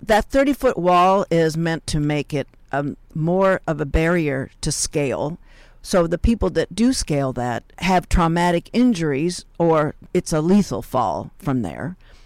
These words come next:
The open air detention site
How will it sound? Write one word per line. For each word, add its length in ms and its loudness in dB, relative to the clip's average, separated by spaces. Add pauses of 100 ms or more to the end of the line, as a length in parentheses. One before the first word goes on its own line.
The 280 0
open 480 2
air 260 2
detention 800 -2
site 380 -4